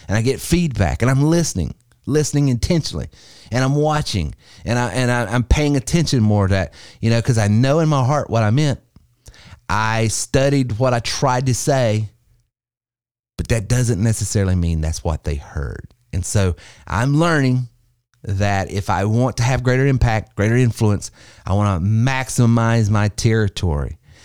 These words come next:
then I need to be open to feedback. Number six, partner with organizations and individuals with similar vision.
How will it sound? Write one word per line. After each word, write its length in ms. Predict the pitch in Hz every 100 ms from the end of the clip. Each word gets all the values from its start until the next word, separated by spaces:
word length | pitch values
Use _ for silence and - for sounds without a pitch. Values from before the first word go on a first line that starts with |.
| - -
then 80 | 95
I 140 | 107
need 260 | 113 120 104
to 80 | 104
be 240 | 123 123 -
open 600 | 139 139 - 107 98 95
to 260 | - 104
feedback. 800 | 92 - - 95 87 71 71 -
Number 200 | 98 151
six, 320 | 143 - 151 - - - -
partner 420 | 262 196 151 220
with 200 | 208 160
organizations 720 | 165 156 139 123 120 123 104
and 80 | 107
individuals 500 | 107 98 95 92 85
with 240 | 98 87 -
similar 720 | - - 107 101 98 95 90 - - - - -
vision. 880 | - 76 87 78 71 - 50 -